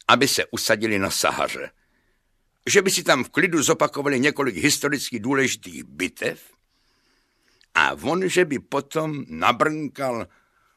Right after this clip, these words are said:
obrovskou armádu s námořnictvem a mohli by to spustit. „Spustit?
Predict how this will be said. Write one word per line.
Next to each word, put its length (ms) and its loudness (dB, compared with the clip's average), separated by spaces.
obrovskou 880 2
armádu 760 2
s 120 -4
námořnictvem 1300 -2
a 220 4
mohli 460 0
by 100 0
to 140 -2
spustit. 720 -4
„Spustit? 840 0